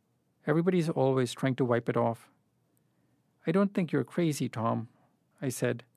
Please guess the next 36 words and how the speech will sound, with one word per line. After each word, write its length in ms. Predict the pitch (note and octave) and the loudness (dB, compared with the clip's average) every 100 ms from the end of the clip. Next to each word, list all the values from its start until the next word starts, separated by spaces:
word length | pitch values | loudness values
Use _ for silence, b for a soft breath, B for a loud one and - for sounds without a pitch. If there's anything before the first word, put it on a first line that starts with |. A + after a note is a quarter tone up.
| _ _ _ _ _ - | _ _ _ _ _ -4
"You 120 | C#3 | 0
don't?" 320 | C3+ D3 F#3+ - _ _ _ _ _ _ _ - | 2 2 -2 -8 _ _ _ _ _ _ _ -2
"No. 300 | C3+ C#3 A#2+ _ _ _ _ _ _ - | 0 0 -2 _ _ _ _ _ _ -4
Because 240 | D3 D#3+ | -2 0
I 80 | E3+ | 0
trust 280 | F3 E3+ - | 2 0 0
you, 80 | |
Wally. 480 | B2 A#2+ A#2+ A#2 A#2 - | 2 4 2 0 -6 -6
You're 120 | - D3+ | 0 4
mean, 440 | D3+ D#3+ C3 A2 | 4 4 2 -2
so 160 | - B2+ | -2 0
I 80 | |
trust 340 | B2+ D#3+ C3+ - | 0 -2 -2 -4
you." 160 | A#2 A2+ _ _ _ _ _ _ _ _ | -6 -6 _ _ _ _ _ _ _ _
"What 100 | E3 | 2
do 60 | G3+ | 4
you 60 | |
mean 160 | G3 F3+ | 4 4
I'm 180 | C3 C3+ | 4 4
mean?" 380 | C#3+ B2+ A#2+ - _ _ _ _ _ _ _ - | 4 2 -2 -10 _ _ _ _ _ _ _ 2
"Not 200 | G3+ E3+ | 2 4
bad 300 | D#3 E3 B2+ | 4 4 2
mean, 260 | A2+ G#2+ | -2 -2
good 220 | G#2 F#3 | 2 2
mean. 400 | D3+ A#2 G#2+ A2+ - _ _ | 4 0 -2 -8 -12 _ _
I'm 120 | D3 | -2
not 160 | D#3 D#3 | 0 0
crazy." 480 | - D3+ C3 A#2 G#2+ _ _ _ _ _ _ _ _ _ _ _ _ - | 2 0 0 -4 -6 _ _ _ _ _ _ _ _ _ _ _ _ -4
"You 120 | E3+ | 0
want 120 | F#3 | 2
to 40 | |
have 140 | E3+ E3+ | 2 0
a 60 | |
baby, 400 | B2+ D#3 E3 A#2+ | 2 2 2 -2
it's 160 | A#2+ - | -4 -2
natural." 520 | D3 C#3+ - A#2+ A2 | 0 0 -2 -4 -4